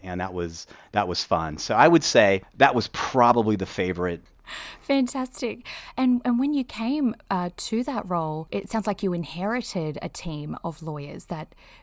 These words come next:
Speaker 2: were there before. Is that right?
Speaker 1: That's correct, yes. There were originally three lawyers and one paralegal and an admin that I inherited. The team eventually, 'cause we went on a buying spree,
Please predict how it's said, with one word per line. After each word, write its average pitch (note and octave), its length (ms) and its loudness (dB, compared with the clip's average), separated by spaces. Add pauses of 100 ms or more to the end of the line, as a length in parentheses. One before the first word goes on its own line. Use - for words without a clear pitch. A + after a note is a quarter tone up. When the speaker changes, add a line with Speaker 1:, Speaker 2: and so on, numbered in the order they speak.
(100)
Speaker 2:
were E3+ 280 0
there E3 220 -2
before. E3+ 560 -4
Is D4+ 120 -6
that - 160 -6
right? A3+ 120 -2
Speaker 1:
That's - 160 -2
correct, F2+ 380 -8
yes. E2 320 -8
There G2+ 220 -4
were F2+ 260 0
originally A#2 720 2 (160)
three B2 320 -2
lawyers F#2+ 760 -2 (340)
and F2 680 -8
one G2 360 0
paralegal D#2+ 840 -8 (420)
and E2+ 280 -10
an F2 100 -10
admin E2 640 -10 (400)
that F2+ 140 -10
I E2 100 -10
inherited. E2 640 -10
The F#2 80 -6
team C#3+ 300 2
eventually, F#2+ 760 -2 (520)
'cause F#2+ 120 -8
we G#2+ 80 2
went G#2 180 4
on F#2+ 100 4
a E2+ 40 2
buying F#2+ 420 4
spree, E2+ 540 -6